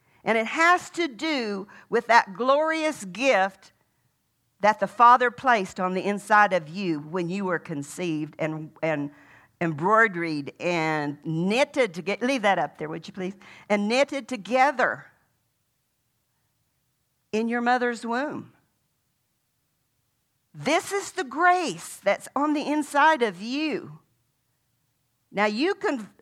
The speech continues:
there are, there's more than one rhythm in life.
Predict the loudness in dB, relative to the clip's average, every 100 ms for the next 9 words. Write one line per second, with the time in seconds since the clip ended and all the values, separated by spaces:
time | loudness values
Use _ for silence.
0 | _ 4 6 8 8 6 4 0 0 2
1 | 4 4 0 2 2 2 2 2 -2 -6
2 | -12 _ _ _ _ -6 0 2 2 -2